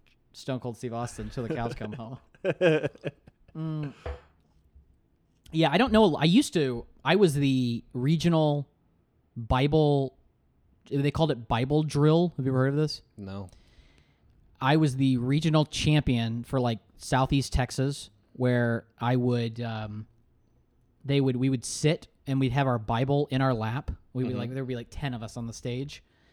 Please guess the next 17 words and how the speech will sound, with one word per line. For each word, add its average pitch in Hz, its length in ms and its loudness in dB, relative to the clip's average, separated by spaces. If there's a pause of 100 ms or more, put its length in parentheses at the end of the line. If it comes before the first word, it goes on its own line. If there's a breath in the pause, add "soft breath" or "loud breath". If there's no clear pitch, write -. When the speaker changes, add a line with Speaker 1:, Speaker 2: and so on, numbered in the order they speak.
(320)
Speaker 1:
and 120 400 -6
we 131 80 -4
would 123 80 -2
have 131 100 -4
the 123 80 -6
Bible 123 260 -4
in 127 60 -2
our 120 80 -4
lap, 113 260 -6
and 127 100 -2
they 123 60 0
would 120 140 -6
go, 117 320 -6 (540 soft breath)
um, 113 580 -2 (800 loud breath)
"Jeremiah 139 1040 6 (260)
two 156 460 8
eight." 120 380 -4